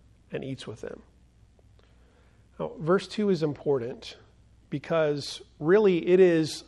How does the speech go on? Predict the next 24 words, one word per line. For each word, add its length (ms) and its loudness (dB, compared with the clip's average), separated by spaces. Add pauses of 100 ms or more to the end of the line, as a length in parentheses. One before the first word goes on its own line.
the 180 0
reason 760 -2 (840)
for 640 4 (440)
why 520 4
Jesus 440 -4
tells 760 -4 (120)
the 100 -4
next 280 -8
three 160 -6
parables. 560 -10 (1600)
So 440 2
the 120 -2
next 480 2
three 220 0
parables, 560 2
the 120 -2
lost 360 4
sheep, 420 -6
the 80 -2
lost 360 0
coin, 560 2
the 80 -8
prodigal 500 4
son, 440 0